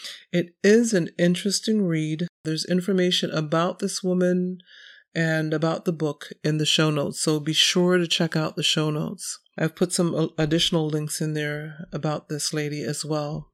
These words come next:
So here's the thing. Childless, husbandless, and a dame. Mary Eugenia Charles,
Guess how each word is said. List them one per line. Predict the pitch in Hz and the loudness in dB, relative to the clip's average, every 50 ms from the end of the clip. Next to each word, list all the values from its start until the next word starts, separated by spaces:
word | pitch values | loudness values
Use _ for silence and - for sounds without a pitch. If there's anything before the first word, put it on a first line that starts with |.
| _ _ _ _ _ | _ _ _ _ _
So | _ - - 226 | _ 4 6 8
here's | 220 226 247 254 254 262 240 - | 8 8 8 8 6 4 2 2
the | 208 202 190 | 2 2 2
thing. | 180 - 156 143 156 160 170 165 165 160 165 - _ _ - - - - - _ _ _ _ _ | 2 2 0 0 -2 -4 -6 -8 -8 -10 -12 -14 _ _ -20 -20 -20 -20 -20 _ _ _ _ _
Childless, | - - - 208 196 190 190 185 170 160 151 147 151 151 - - - - - | 2 4 4 6 6 4 4 2 0 -4 -4 -4 -4 -4 -6 -6 -8 -10 -4
husbandless, | - 190 196 180 175 175 165 156 151 147 151 151 147 - - - - - - - | 0 0 0 0 0 0 0 0 0 -2 -6 -6 -6 -6 -4 -4 -6 -6 -8 -4
and | - 156 151 151 147 - - | -2 0 0 0 0 0 -2
a | 156 151 | -2 0
dame. | 139 151 151 147 143 143 143 147 143 - - - - 143 - _ _ | 0 0 0 0 -2 -4 -6 -6 -6 -6 -6 -6 -8 -10 -12 _ _
Mary | - 156 160 170 180 190 202 214 220 220 | 0 4 6 6 8 8 8 8 6 6
Eugenia | 214 - 180 175 170 151 - 175 180 196 202 208 202 202 208 208 220 214 | 4 2 0 0 0 0 2 4 4 6 6 6 6 6 4 2 0 0
Charles, | - - 220 208 185 165 151 147 143 147 151 - - - | 0 4 4 4 4 4 2 0 -2 -4 -4 -6 -8 -8